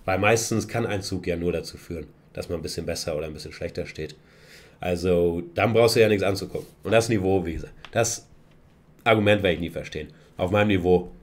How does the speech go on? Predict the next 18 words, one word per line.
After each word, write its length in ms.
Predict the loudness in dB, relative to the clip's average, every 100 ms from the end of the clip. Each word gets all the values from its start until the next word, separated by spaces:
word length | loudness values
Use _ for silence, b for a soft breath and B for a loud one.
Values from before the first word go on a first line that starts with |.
| _
ist 320 | -6 -4 -4 2
eh 140 | 4
alles 260 | 4 0 -4
egal, 380 | -2 2 2
da 180 | 0 -4
geht's 220 | -2 -4
um 100 | -6
andere 220 | -6 -4 -4
Sachen. 300 | -6 -8 -16 b b b
Dann 400 | -8 -6 -6 -10
braucht 320 | -10 -10 -6
ihr 80 | -8
euch 100 | -8
ja 180 | -12 -14 -18
mit 80 | -18
nichts 160 | -18
zu 80 | -18
beschäftigen. 380 | -18 -18 -20